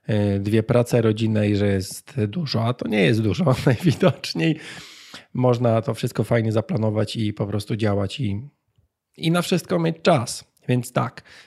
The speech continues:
mega dzięki, Kamil, za, za podzielenie się swoją historią. Mam nadzieję, że, że wszystko będzie teraz szło generalnie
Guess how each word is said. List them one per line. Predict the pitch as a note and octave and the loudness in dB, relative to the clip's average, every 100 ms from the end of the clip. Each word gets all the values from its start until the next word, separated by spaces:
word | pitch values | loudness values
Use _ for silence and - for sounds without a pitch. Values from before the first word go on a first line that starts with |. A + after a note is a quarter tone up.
| - | 0
mega | C#3+ D3+ C3+ | 2 4 4
dzięki, | C3 - C3 | 4 2 0
Kamil, | C3 B2 A2+ | 0 2 2
za, | A#2 A2+ | 4 4
za | A#2 | 2
podzielenie | - A#2+ A#2 A#2 A2 | 0 -2 0 0 0
się | A2 | -2
swoją | - A#2+ | 0 0
historią. | A2 A2+ - A#2 A2+ A2 G#2+ - _ | 0 -2 0 2 4 2 -4 -12 _
Mam | A#2 A#2 A2+ | 0 2 4
nadzieję, | A2 A2+ A2+ A2 | 2 2 4 4
że, | A2 A2 G#2+ | 4 4 4
że | G#2+ | 0
wszystko | - - B2 | -4 -4 0
będzie | A2+ A2 | 2 2
teraz | A2 A2+ A2 - | 2 0 0 -2
szło | A#2+ A2+ A2+ B2 - | 2 4 2 0 -6
generalnie | B2+ A#2 A2+ A2+ A2+ A2+ A2 A2 | -10 -2 0 0 0 0 0 0